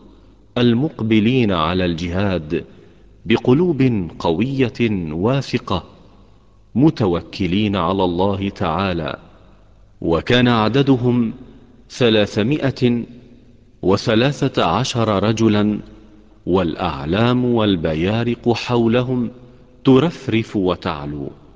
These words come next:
لكن خبر خروج المسلمين للقتال بلغ القافلة التي كان على رأسها أبو سفيان بن حرب،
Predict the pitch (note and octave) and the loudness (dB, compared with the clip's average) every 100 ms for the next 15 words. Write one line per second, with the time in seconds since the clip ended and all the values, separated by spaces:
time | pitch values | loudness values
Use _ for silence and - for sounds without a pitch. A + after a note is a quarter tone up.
0 | - - - _ - _ _ _ - _ | -20 -20 -20 _ -20 _ _ _ -20 _
1 | _ _ _ _ _ G#2+ B2+ A3 G3+ F3 | _ _ _ _ _ 2 2 2 2 2
2 | - D3 C#3 C#3 C3+ - G2+ F2+ A2 A2+ | 0 0 0 0 -2 0 0 2 2 2
3 | A#2 A2+ A#2 - A#2 A2 B2 B2 A#2+ A#2 | 2 2 -2 0 0 2 2 2 0 0
4 | - A#2 - A#2+ A#2+ A2 G2+ A#2 A2 A2 | 0 -2 2 0 2 0 0 0 0 0
5 | A2 - A2 G#2+ - A#2 A2+ A2+ A2 G2+ | -2 -2 -2 -2 0 0 0 0 -2 0
6 | F2+ G2+ A#2 A2+ A2 - F#2 A2 A2 G2 | 0 -2 -2 -2 -2 -4 -2 0 0 0
7 | A2 G#2+ G#2+ - - G#2+ G#2 G#2+ - - | 0 0 -2 -4 -2 -2 -4 -8 -16 -20
8 | - - - _ _ - A#2+ G#2+ A2+ - | -20 -20 -20 _ _ -2 0 0 -2 -2
9 | G#2+ - F#2+ G2+ G#2+ G2 E2+ F2+ - G2 | -8 -4 -2 0 0 -2 -4 -6 -4 -6
10 | D2+ C#2 | -6 -10